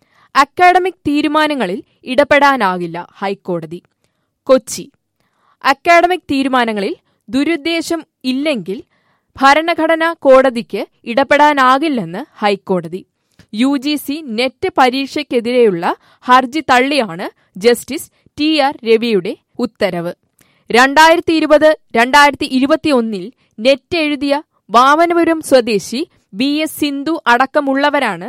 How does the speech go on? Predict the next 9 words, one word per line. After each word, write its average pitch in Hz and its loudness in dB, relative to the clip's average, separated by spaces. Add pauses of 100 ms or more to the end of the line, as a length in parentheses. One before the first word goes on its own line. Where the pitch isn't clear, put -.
ഹർജിക്കാർ. 190 -4 (600)
ചോദ്യങ്ങളും 277 -2 (240)
ഉത്തരസൂചികയുമായി 311 -2 (220)
പൊരുത്തക്കേടുണ്ടെന്ന 302 2 (340)
ഇയാളുടെ 330 2 (100)
പരാതി 320 2
പരിശോധിക്കാൻ 277 -2 (320)
നാഷണൽ 285 0 (120)
ടെസ്റ്റിംഗ് 285 0